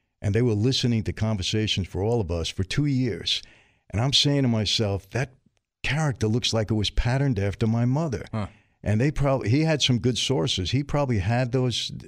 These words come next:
Speaker 1: tapes, and that's why he called me, 'cause I said he could have called other guys, right? Well, maybe not, I don't know. But I, I would bet until today, I never spoke to David about it, but I would wanna ask him, "David, did you ever he-,
Speaker 2: I was
Speaker 1: listen to
Speaker 2: gonna
Speaker 1: those
Speaker 2: say, did you
Speaker 1: tapes?"
Speaker 2: ask him? You haven't
Speaker 1: <laughs> No,
Speaker 2: talked to him about it.
Speaker 1: I didn't, 'cause I don't wanna hear him say yes. I might get mad at him, but, you know.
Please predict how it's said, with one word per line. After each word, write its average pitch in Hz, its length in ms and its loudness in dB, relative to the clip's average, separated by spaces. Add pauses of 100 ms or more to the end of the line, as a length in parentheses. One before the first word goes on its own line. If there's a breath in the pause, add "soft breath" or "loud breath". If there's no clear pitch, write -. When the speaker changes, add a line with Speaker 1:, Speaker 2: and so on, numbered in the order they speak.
(160)
Speaker 1:
tapes, 101 540 -2 (500 loud breath)
and 113 120 2
that's 135 200 2
why 135 140 4
he 123 120 2
called 127 300 2
me, 147 220 2
'cause 107 180 0
I 117 40 -2
said 123 140 2
he 147 80 0
could 151 100 0
have 123 80 0
called 104 240 0
other 82 140 -2
guys, 104 400 -2
right? 98 320 -4
Well, 104 140 0
maybe 113 240 0
not, 82 120 -4
I 98 120 -2
don't 87 140 -4
know. 78 220 -8
But 90 180 -6 (380 loud breath)
I, 113 180 0
I 123 100 2
would 135 220 2
bet 127 200 2
until 110 260 -2
today, 107 220 0
I 101 40 0
never 135 160 0
spoke 120 300 2
to 95 60 -2
David 82 300 -2
about 76 300 -6
it, 71 60 -10
but 90 120 -2
I 104 40 2
would 113 160 0
wanna 110 220 0
ask 107 240 0
him, 85 80 -2
"David, 113 260 -2
did 92 160 -4
you 113 120 0
ever 110 160 0 (120)
he-, 113 200 -2
Speaker 2:
I 120 80 2
was 127 80 4
Speaker 1:
listen 131 140 4
to 135 60 2
Speaker 2:
gonna 127 60 4
Speaker 1:
those 120 220 4
Speaker 2:
say, - 80 0
did 131 100 6
you 143 60 4
Speaker 1:
tapes?" 135 120 6
Speaker 2:
ask 147 200 4
him? 98 100 -2
You 107 120 0
haven't 123 180 4
Speaker 1:
<laughs> - 0 -
No, 127 60 2
Speaker 2:
talked 127 120 0
to 127 60 2
him - 60 2
about 185 220 0
it. 143 120 -8
Speaker 1:
I 147 140 2
didn't, 143 220 2
'cause 117 160 0
I 131 100 4
don't 143 120 2
wanna 131 160 2
hear 123 160 2
him 113 120 0
say 110 240 0
yes. 117 220 0
I 95 60 -2
might 101 200 0
get 87 120 -2
mad 107 240 0
at 76 160 -4
him, 73 140 -8
but, - 220 -8
you 113 120 2
know. 127 80 6